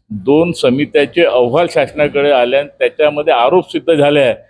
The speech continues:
आणि त्याच्यामुळे दुसरी चौकशी लावण्याची आवश्यकता नाही. आणि म्हणून त्यांनी सांगितलं का मी ताबडतोब या संदर्भात कारवाई करतो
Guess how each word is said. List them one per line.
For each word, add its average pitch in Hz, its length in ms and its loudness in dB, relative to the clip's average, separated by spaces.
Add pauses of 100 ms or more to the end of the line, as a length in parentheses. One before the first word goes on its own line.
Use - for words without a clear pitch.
(300)
आणि 151 220 -12
त्याच्यामुळे 151 460 -2
दुसरी 131 360 -4
चौकशी 151 840 0 (200)
लावण्याची 131 460 0
आवश्यकता 143 540 2
नाही. 117 200 0 (400)
आणि 143 160 -2
म्हणून 147 340 0
त्यांनी 143 260 -2
सांगितलं 135 560 0
का 147 180 0
मी 143 180 -6
ताबडतोब 139 1080 -2
या 135 140 2
संदर्भात 131 500 -2 (120)
कारवाई 120 360 2
करतो 151 560 -2